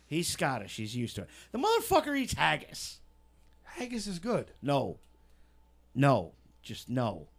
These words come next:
Speaker 2: <laughs>
Speaker 1: Anyway, so now, uh,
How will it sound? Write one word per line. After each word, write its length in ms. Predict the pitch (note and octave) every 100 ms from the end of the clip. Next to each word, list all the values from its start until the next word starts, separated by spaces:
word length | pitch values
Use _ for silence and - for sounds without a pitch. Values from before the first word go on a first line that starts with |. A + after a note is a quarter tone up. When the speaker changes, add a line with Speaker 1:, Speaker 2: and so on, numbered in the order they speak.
| - - -
Speaker 2:
<laughs> 100 | A3 C4+ A#3+ G3 - _ _ _ -
Speaker 1:
Anyway, 420 | F#3 D#3 A2 D2+ - - -
so 400 | - G#3 G#3 - -
now, 380 | F#3 G#3 G3+ G#3 - - - - -
uh, 120 | F#3